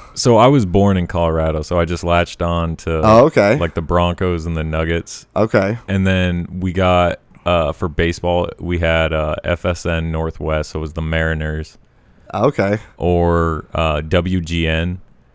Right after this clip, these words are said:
Speaker 1: It was, like, the broadcasting
Speaker 2: Yeah.
Speaker 1: channel, and for whatever reason, Montana got Chicago's broadcasting network.
Speaker 2: Okay. The Cubs or the Sox?
Speaker 1: The, the Cubs. That's who
Speaker 2: Okay.
Speaker 1: I latched on, 'cause it was Sammy Sosa was up at that time.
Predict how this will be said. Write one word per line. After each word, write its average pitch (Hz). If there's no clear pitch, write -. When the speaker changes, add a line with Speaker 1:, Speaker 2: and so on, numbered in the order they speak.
Speaker 1:
It 90
was, 87
like, 82
the 85
broadcasting 80
Speaker 2:
Yeah. 98
Speaker 1:
channel, 78
and 76
for 82
whatever 87
reason, 80
Montana 90
got 80
Chicago's 82
broadcasting 80
network. -
Speaker 2:
Okay. 101
The 107
Cubs 131
or 123
the 101
Sox? 104
Speaker 1:
The, 110
the 95
Cubs. 85
That's 87
who 98
Speaker 2:
Okay. 95
Speaker 1:
I 87
latched 82
on, 82
'cause 107
it 120
was 98
Sammy 95
Sosa 85
was 82
up 82
at 82
that 80
time. 82